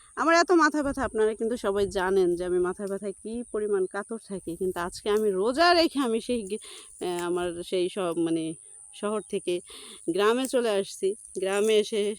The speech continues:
ঠা-, মানে ঠাড়া পড়া রোদ যারে কয়, আমাদের এখানে যেই ভাষা,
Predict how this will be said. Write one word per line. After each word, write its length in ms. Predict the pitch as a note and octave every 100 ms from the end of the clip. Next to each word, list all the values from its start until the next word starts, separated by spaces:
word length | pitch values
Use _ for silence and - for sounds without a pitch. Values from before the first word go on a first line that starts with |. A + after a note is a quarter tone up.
| - - -
ঠা-, 380 | - G#3 G#3 G3+ - - - -
মানে 160 | F#3+ F#3+
ঠাড়া 280 | A3 G#3+ A3
পড়া 260 | G#3+ G#3+
রোদ 200 | G#3 G#3+
যারে 300 | F#3+ G3+ F#3+
কয়, 280 | F#3+ F3+ F#3+ - - - -
আমাদের 400 | F3 F3+ E3+ F3 D#3+
এখানে 520 | E3+ - E3+ E3+ F#3+
যেই 160 | F3 F3
ভাষা, 420 | E3+ E3+ - F3